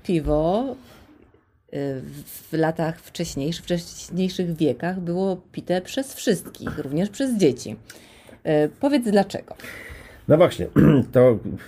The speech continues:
Speaker 2: jak wspomnieliśmy o tym, że piwo, ta co to jest piwo, ale <clears throat> powiedziałbym, określenie, definicja piwa, e, było dosyć, zmieniało się w czasie.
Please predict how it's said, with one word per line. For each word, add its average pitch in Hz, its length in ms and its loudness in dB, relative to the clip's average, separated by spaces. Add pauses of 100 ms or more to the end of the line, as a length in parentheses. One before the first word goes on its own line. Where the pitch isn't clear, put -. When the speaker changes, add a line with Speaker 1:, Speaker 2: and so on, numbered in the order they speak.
(240)
Speaker 2:
jak 101 120 0
wspomnieliśmy 120 440 2
o 110 40 -2
tym, 90 320 2
że - 100 -4 (240)
piwo, 87 340 4
ta 104 140 0
co 104 160 0
to 98 100 0
jest - 160 -6
piwo, 82 320 -2 (580)
ale 143 260 2 (380)
<clears throat> - 420 -10
powiedziałbym, 110 360 0 (260)
określenie, 135 840 2
definicja 139 680 0
piwa, 139 600 -2 (460)
e, 143 420 2 (600)
było 139 540 2
dosyć, 131 320 -6
zmieniało 147 520 4
się - 120 -8
w - 80 -16
czasie. - 300 -14